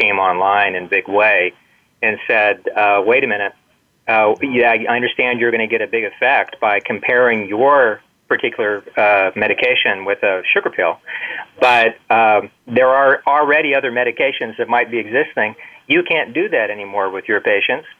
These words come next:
If you're gonna be doing a clinical study, you've gotta be sure that they have the best treatment available now, and you can't give them a placebo." So, uh,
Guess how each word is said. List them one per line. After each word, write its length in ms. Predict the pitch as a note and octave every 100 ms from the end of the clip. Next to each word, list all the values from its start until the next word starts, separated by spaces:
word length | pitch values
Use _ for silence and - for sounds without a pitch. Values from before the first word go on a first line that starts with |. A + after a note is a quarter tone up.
| _ _
If 100 | A2
you're 140 | B2+ D3+
gonna 160 | D3+
be 80 | C#3
doing 260 | C3+ C3 A#2+
a 60 |
clinical 440 | - C#3 B2+ A#2 G#2+
study, 400 | C#3+ D3+ A#2 G#2+ _ _ -
you've 100 | C#3
gotta 240 | C#3+ C3+
be 140 | B2 A#2
sure 200 | - A#2+
that 180 | G#2+ -
they 160 | C3+
have 320 | C3 C#3 A#2+ -
the 80 |
best 340 | - A2 A#2+ -
treatment 340 | A#2+ A2+ G#2+
available 480 | G2+ G#2+ G#2 G#2 G2
now, 480 | G2 A#2 A2 F2 E2 - _ _
and 80 | A2+
you 100 | A2+
can't 220 | G3 B3
give 120 | -
them 120 | F2+
a 60 | E2
placebo." 480 | G2+ F#2 F#2 E2 - -
So, 320 | C3 A2 - - - - _ -
uh, 300 | A2 G#2+